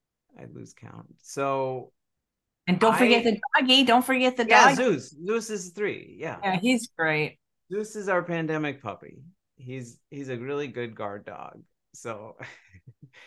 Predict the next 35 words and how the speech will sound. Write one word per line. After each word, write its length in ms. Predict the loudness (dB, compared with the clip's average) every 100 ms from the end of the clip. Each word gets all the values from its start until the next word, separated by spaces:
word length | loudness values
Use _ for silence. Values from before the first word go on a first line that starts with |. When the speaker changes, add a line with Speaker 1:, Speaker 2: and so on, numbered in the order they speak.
| -20 _ _
Speaker 1:
we 100 | 0
ever 200 | 0 2
have 200 | 2 0
you 180 | -2 -6
to 180 | -6 -6
our 140 | -4
house, 440 | 0 2 2 -2 -8
we 80 | -4
have 200 | -4 -6
to 60 |
go 120 | -6 -4
on 180 | -2
a 80 | -4
walk 300 | -8 -10 -12 _ _
for 100 | -20
thirty 260 | -16 -14 -14
minutes 440 | -16 -18 -20 -20
with 180 | -20 -20
Zeus 320 | -20 -20 -20 _
first 440 | -20 -20 -20 _
before 320 | -20 -16 -14 -12
you're 180 | -12
allowed 300 | -14 -14 -18
into 260 | -20 -20 -18
the 120 | -18
home. 400 | -18 -20 -20 -20 -20 _ -20 -20 _ -20
<laughs> 0 | -20 -20 -20 -20 -20 _ -20 -20 -20 _ _ _ -18
'Cause 120 | -12
he 100 | -6
has 240 | -6 -8
to 80 | -10
make 240 | -10 -10
sure 340 | -12 -12 -12 -14
you're 260 | -16 -16 -18
okay. 440 | _ -18 -16